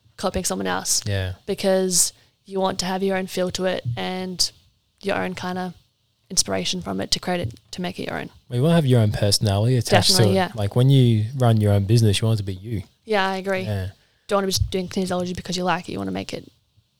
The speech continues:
Speaker 1: something that you can share with the world, something that has your person-, like, your personality too.
Speaker 2: And experience as
Speaker 1: Yeah.
Speaker 2: well, in general.
Speaker 1: I agree.
Speaker 2: Yeah, that's sick. Um, is there a certain trait that is important for being a kinesiologist?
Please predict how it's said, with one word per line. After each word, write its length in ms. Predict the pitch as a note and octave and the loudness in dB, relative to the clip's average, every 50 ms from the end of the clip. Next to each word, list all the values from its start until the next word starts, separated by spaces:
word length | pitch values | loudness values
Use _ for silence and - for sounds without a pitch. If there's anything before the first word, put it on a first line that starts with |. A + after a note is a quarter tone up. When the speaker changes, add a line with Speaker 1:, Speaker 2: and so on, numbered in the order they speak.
| _ _ _ - | _ _ _ -8
Speaker 1:
something 340 | - F#3 F3+ F3+ F3+ F3+ | -6 -4 -4 -4 -4 -4
that 200 | F3+ F3+ E3 - | -2 -2 -2 -2
you 80 | F#3 F#3 | -4 -6
can 80 | - - | -6 -4
share 120 | - F3 | -2 -2
with 60 | F3+ | -2
the 80 | F#3 F3+ | -2 -2
world, 240 | F3+ E3+ E3+ F3 - | -2 -2 -2 -2 -2
something 280 | - - E3+ F3 F3 | -2 0 0 0 0
that 220 | F3 F3 D#3+ - - _ - | -2 -4 -4 -4 -6 _ -12
has 160 | - F#3 F3 G3 | -8 -4 -4 -4
your 60 | F3+ | -4
person-, 340 | - F#3 F#3 F3 - - - | -4 -6 -6 -6 -8 -8 -8
like, 140 | F#3 F3+ F3+ | -8 -8 -8
your 60 | E3+ | -8
personality 500 | - F3+ F3+ - - G2 F#2+ F#2+ F#2+ F#2+ | -6 -6 -6 -4 -4 -6 -6 -6 -6 -6
too. 200 | - - F3+ F3+ - _ _ - | -6 -6 -6 -8 -12 _ _ -4
Speaker 2:
And 120 | C3 A#2+ | -2 -2
experience 680 | G#2+ - - - - A#2 G#2+ A#2 C3 C3+ B2 A2+ - - | 0 0 -2 -2 0 0 2 4 4 4 4 4 2 -2
as 100 | G#2 G2 | -2 0
Speaker 1:
Yeah. 100 | G2 A#2+ | 0 0
Speaker 2:
well, 100 | A#2 G2+ - - _ _ _ _ _ | 0 0 -2 -10 _ _ _ _ _
in 100 | - G#2 | -16 -8
general. 340 | G2 G#2 G2+ A#2+ A#2 G#2 G#2 - - _ _ | -4 -4 -2 -2 -2 -4 -6 -10 -16 _ _
Speaker 1:
I 100 | G3+ G3 | -10 -8
agree. 240 | G3 F#3 F3+ F3+ - - - - | -6 -6 -6 -8 -8 -12 -18 -18
Speaker 2:
Yeah, 60 | - G2+ | -14 -12
that's 220 | F#2+ F#2+ G2+ - | -10 -10 -10 -8
sick. 260 | - - C3 B2 A2+ _ _ _ _ _ _ _ _ _ _ _ _ _ _ _ _ _ _ _ _ _ _ - | -6 -4 -4 -4 -4 _ _ _ _ _ _ _ _ _ _ _ _ _ _ _ _ _ _ _ _ _ _ -6
Um, 340 | A#2 A#2 A#2 A#2 A2+ A#2 A#2+ - | -2 0 2 2 2 2 2 2
is 140 | C3+ B2 | 0 2
there 140 | C3 D#3+ E3+ | 4 6 6
a 80 | E3 D3 | 6 4
certain 600 | - - - - C#3+ C#3+ D#3 E3+ E3+ E3+ E3 C#3+ - | 4 2 4 6 6 6 6 6 4 4 4 2 0
trait 360 | - - - B2 A#2 B2 - _ - | -4 0 2 4 4 2 0 _ -2
that 120 | A2+ A2 | 0 2
is 100 | G#2+ G#2 | 2 2
important 640 | G#2+ G#2+ G#2 - - - G#2 G#2 A#2 - C3 B2 A2 | 2 0 0 -2 -4 -2 0 0 0 0 -2 -4 -2
for 60 | - | -2
being 260 | A2 A2 A2+ A#2 A#2 | -2 0 0 0 0
a 60 | A2+ G#2+ | 0 -2
kinesiologist? 800 | - A#2+ A2 A2 A#2 G2+ A2+ G#2+ A2 A#2+ B2 B2+ F3 F3 - | -4 -4 -4 -4 -2 -2 -4 -4 -4 -4 -4 -6 -6 -8 -10